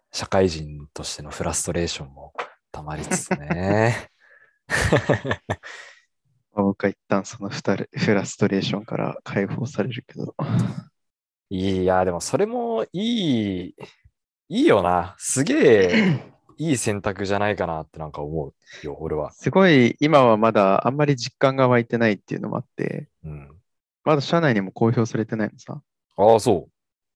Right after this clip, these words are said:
Speaker 2: まだ。
Speaker 1: うーん。
Speaker 2: そう。だから、あんまり実感が湧いてないっていうのもあるんだけど、なんかそれこそ今週、函館、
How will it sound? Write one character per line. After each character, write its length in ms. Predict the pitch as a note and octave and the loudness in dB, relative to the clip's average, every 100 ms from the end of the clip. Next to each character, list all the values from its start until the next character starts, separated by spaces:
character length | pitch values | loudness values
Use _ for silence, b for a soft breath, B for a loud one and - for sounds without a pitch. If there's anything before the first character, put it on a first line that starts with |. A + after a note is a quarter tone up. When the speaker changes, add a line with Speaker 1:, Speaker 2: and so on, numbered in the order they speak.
| _ _ - | _ _ -2
Speaker 2:
ま 120 | G2 | 0
だ。 180 | - - _ _ _ | 0 -4 _ _ _
Speaker 1:
う 40 | D#2+ | -8
ー 40 | |
ん。 40 | E2+ | -6
Speaker 2:
そ 180 | E2+ | -4
う。 360 | F2 F2+ F2 E2+ _ _ _ _ _ _ _ B B B _ | -4 -4 -6 -8 _ _ _ _ _ _ _ B B B _
だ 120 | A#2+ G#2+ | -4 0
か 160 | G#2 | 2
ら、 360 | F#2+ F#2+ G2 - | 2 2 0 -2
あ 120 | A#2+ | -6
ん 80 | A#2 | -2
ま 100 | A#2 | 2
り 140 | A2+ | 2
実 180 | A2+ A2+ | 0 -4
感 180 | A#2 A2 | -4 0
が 100 | A2 | 2
湧 100 | G#2+ | 0
い 60 | |
て 140 | A2 G#2+ | 0 -2
な 60 | |
い 60 | G2+ | -2
っ 20 | |
て 140 | - - | -4 -10
い 20 | |
う 40 | |
の 40 | A2 | -4
も 80 | |
あ 60 | A2 | -4
る 80 | A#2+ | -4
ん 40 | |
だ 100 | C3+ | -10
け 100 | - | -8
ど、 280 | - - D3 _ _ _ _ _ _ _ _ _ b b b _ _ | -8 -8 -12 _ _ _ _ _ _ _ _ _ b b b _ _
な 120 | - G#2+ | -6 -4
ん 20 | |
か 140 | A2+ | -4
そ 100 | - | 0
れ 80 | C#3+ | 2
こ 120 | D#3+ | 2
そ 280 | - G2+ G2 | 2 2 2
今 220 | B2+ B2 | 0 -4
週、 760 | - B2+ B2 A#2+ A#2+ A#2+ A#2+ - _ _ _ _ _ _ | 0 2 4 4 4 4 2 -2 _ _ _ _ _ _
函 240 | A#2+ A2 G#2 | -2 2 2
館、 560 | - G#2 G2+ G2+ G2+ | 4 4 6 4 2